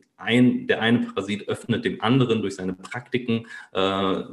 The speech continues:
die Tür. Und, und in diesem Sinne sind, glaube ich, ähm, Plattformen Ermöglicher, ähm, eben weil sie auch davon profitieren, dass sie gewisse Strategien ermöglichen. Wie ich gesagt habe, das kommt sehr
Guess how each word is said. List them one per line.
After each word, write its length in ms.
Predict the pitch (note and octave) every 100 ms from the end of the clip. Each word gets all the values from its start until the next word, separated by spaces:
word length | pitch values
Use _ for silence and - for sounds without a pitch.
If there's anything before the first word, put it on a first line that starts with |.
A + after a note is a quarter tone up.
| -
die 140 | G2
Tür. 440 | - - E3 G3 -
Und, 280 | A2 G#2+
und 240 | - G2+ G2+
in 260 | - G2+
diesem 200 | G2+ B2
Sinne 260 | A#2 A2+ A2
sind, 180 | G2+ G2
glaube 260 | G2+ G2+
ich, 200 | G2 -
ähm, 480 | F#2+ F#2+ F#2+ F#2+ F#2+
Plattformen 800 | - A2 - - A2 G#2+ G#2+ G#2+ - - - - _
Ermöglicher, 920 | G2+ G2+ B2 A#2+ - F#2 G2+ C#3+ C3+ - - _
ähm, 800 | F#2 F#2+ F#2 F#2 F#2 F2+ F2+ - - _ _ _ _ _ -
eben 680 | G#2 G2+ F#2+ F#2 F2+ - - _ E2+
weil 460 | F2+ F#2 A2 C3
sie 240 | A#2 A#2+ -
auch 260 | G#2 -
davon 360 | - - F#2+ F#2+
profitieren, 1200 | - - B2+ - - A2+ B2+ D#3 C#3 C3+ C3 C3 - _
dass 140 | - -
sie 340 | G2 F#2+ - _
gewisse 640 | - - - F#2 F2+ - -
Strategien 640 | - - - F#2+ G2+ A2 B2+
ermöglichen. 640 | F2 F2+ C3 B2+ B2 A2+
Wie 60 | G2
ich 80 |
gesagt 360 | - F#2 G#2 -
habe, 100 | -
das 140 | F#2+
kommt 220 | - G2 - -
sehr 140 | -